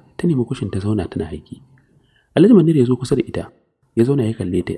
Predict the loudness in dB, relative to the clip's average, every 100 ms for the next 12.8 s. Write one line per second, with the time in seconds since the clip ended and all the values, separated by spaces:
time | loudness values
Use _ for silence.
0 | -12 _ _ _ _ _ _ 2 6 6
1 | 4 2 0 -2 -2 -4 -2 -2 -2 -4
2 | -6 -8 -8 -8 -8 -8 -10 -6 -6 -4
3 | -4 -6 -6 -12 _ _ _ _ _ _
4 | _ 0 0 0 -2 -2 -4 -6 -4 -2
5 | -4 -6 -6 -8 -12 _ -6 -2 -2 -4
6 | -6 -6 -6 -8 -8 -6 -6 -6 -12 -18
7 | _ _ _ _ -8 -6 -4 -4 -6 -4
8 | -2 4 6 8 6 4 0 0 0 -2
9 | -2 -6 -6 _ _ _ _ _ _ _
10 | _ 0 0 0 2 2 4 2 2 0
11 | 0 -4 -14 -6 -2 0 0 0 -2 -4
12 | -4 -6 -8 -10 -8 -8 -8